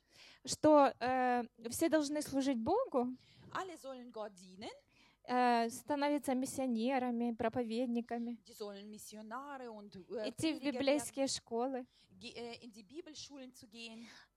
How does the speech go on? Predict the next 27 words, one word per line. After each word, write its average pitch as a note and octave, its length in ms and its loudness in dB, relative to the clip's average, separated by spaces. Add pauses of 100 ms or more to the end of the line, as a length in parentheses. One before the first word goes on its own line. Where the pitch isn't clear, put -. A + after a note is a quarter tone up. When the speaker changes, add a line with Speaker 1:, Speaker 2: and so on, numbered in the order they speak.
Speaker 1:
И B3 280 2
что, - 360 0
что C4 220 -4
нужно A#3 280 0
было, A3 260 -2
э, G3+ 240 -8
сделать? G#3 300 -2
Бросить D4+ 400 2
работу. A3 500 -2 (320)
Speaker 2:
Äh, A3+ 280 -10
und - 160 -20
was C4+ 160 -14
musste E4+ 260 -14
man C#4 160 -14
machen? F3 380 -16 (180)
Die F#3 200 -12
Arbeit, G3+ 400 -10 (180)
ähm, A#3+ 640 -12 (100)
aufzugeben. D4 600 -18 (540)
Speaker 1:
И C4 400 2
нужно C4+ 340 -2
было, A#3+ 500 0 (460)
э, A#3 460 0 (200)
не, C4+ 340 4
не C4 180 2
заниматься C#4 500 2
карьерой. A3 640 -6